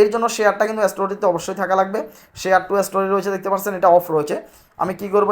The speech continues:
এটাকে on করে দিব। just আমি এখানে ক্লিক করলাম, ক্লিক করে আমি এটাকে on করে দিচ্ছি। এখানে দেখতে পাচ্ছেন share always, just আমি উপরেরটাতে ক্লিক করলাম। ইচ্ছে করলে যে কেউ আমার এটাকে আবার দৌড়াই, তারা শেয়ার করে নিতে পারবে। কারণ হচ্ছে যে এটা সম্পূর্ণ পাবলিক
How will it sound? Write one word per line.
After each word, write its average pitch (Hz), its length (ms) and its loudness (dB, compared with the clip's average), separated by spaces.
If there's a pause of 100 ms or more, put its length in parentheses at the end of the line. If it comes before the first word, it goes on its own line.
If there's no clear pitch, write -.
এটাকে 185 200 0 (120)
on 165 60 2 (100)
করে 143 180 -2
দিব। 117 80 -8 (120)
just 165 200 -2
আমি 175 120 0
এখানে 190 240 -4
ক্লিক 190 220 -6
করলাম, 220 180 4 (340)
ক্লিক 180 200 -6
করে 208 160 4
আমি 202 120 -2
এটাকে 208 200 0 (140)
on 180 80 4 (100)
করে 160 160 0
দিচ্ছি। 151 220 -8
এখানে 175 220 -2
দেখতে 175 180 -4
পাচ্ছেন 190 260 0 (340)
share 196 300 2 (380)
always, 156 360 4 (300)
just 160 240 -4
আমি 170 180 -2
উপরেরটাতে 170 440 0
ক্লিক 196 220 -4
করলাম। 226 160 2 (400)
ইচ্ছে 180 240 -2
করলে 233 160 4 (100)
যে 214 140 4
কেউ 214 160 2
আমার 202 180 4
এটাকে 208 240 0
আবার 208 200 4
দৌড়াই, 214 220 2 (260)
তারা 196 220 2
শেয়ার 190 260 2
করে 185 200 0
নিতে 156 220 -4
পারবে। 123 200 -4 (360)
কারণ 180 180 2
হচ্ছে 190 200 -2
যে 196 100 -2
এটা 196 180 -2
সম্পূর্ণ 196 240 -4 (140)
পাবলিক 196 260 2